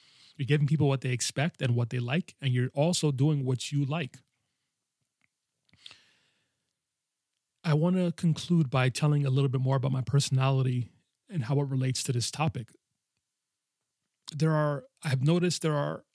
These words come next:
a lot of people who kind of enjoy doing a lot of new things. One of my friends is like that. He enjoys going to a lot of new places,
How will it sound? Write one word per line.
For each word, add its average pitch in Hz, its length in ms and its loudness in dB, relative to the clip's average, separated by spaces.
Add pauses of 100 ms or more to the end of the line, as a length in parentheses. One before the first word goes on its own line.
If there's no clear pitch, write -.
(120)
a 151 40 -8
lot 143 240 -2
of - 120 -4
people 147 440 -2 (800)
who 160 100 2
kind 165 360 0
of 151 300 -2 (100)
enjoy 139 920 0 (2250)
doing 139 640 0 (200)
a 139 180 -4
lot 135 320 -2
of 120 140 0
new 123 280 2
things. 117 540 -10 (720)
One 160 120 -2
of 156 80 0
my 147 120 0
friends 135 280 0
is 110 160 -6
like 117 200 -14
that. 113 180 -20 (1200)
He 147 480 -2
enjoys 143 720 0 (100)
going 151 260 0
to 147 120 -2
a - 20 2
lot 131 160 -2
of 120 60 -6
new 123 100 -2
places, 160 760 -4